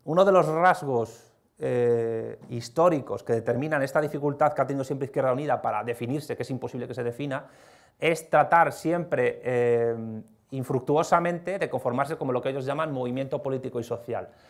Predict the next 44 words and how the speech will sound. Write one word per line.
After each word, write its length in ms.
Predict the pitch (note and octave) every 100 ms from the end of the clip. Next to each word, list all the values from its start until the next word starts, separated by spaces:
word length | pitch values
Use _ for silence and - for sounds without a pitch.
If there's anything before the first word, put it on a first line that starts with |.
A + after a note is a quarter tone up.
| - _ _ -
Hay 300 | B2+ C3 C#3+
un 100 | D3
montón 460 | C#3+ C#3 C3 D#3+ D#3+
de 80 |
militantes 520 | D3+ C#3+ C3+ C#3+ C3 A#2+
del 120 | A#2
P 100 | A2+
C 220 | - A2+
y 60 | A2
de 60 |
Izquierda 360 | A2 - A#2+ A#2+
Unida, 380 | A#2 C#3+ F3+ - _ _
simpatizantes, 640 | - A#2+ A#2 C3 C3+ E3+
que 120 | -
todavía, 520 | A#2 A#2+ A#2+ C#3 A#2+ G2
después 580 | A#2+ - - C#3 C3 - - _ _
de 220 | B2 A#2+
más 180 | B2 D3
de 80 | D#3
treinta 320 | D3 C3 C3
años, 200 | C#3 E3
siguen 180 | D3 C#3+
sin 160 | -
saber 320 | B2+ C3 C#3+ D3
qué 140 | C#3+
diantres 420 | C#3 C#3 D3 C#3
es 100 | C3
eso 220 | B2+ D#3+
de 120 | D3 B2
movimiento 580 | B2+ B2 B2 B2 A2+
político 340 | B2 A#2 A2+ A#2
y 60 |
social, 460 | - A2+ F3 F3+ - -
aunque 280 | A#2 B2
como 200 | - A#2+
lo 120 | A#2+ B2+
he 20 |
leído 240 | B2+ C3+
en 40 | D#3
los 120 | -
estatutos 460 | B2+ A2+ C3 C3
aparece. 500 | C3 A2+ B2+ - - - _ _ _ _ _ _ _ _ _ _ _ -
Porque 200 | C3+ C3
claro, 300 | D3+ D3 -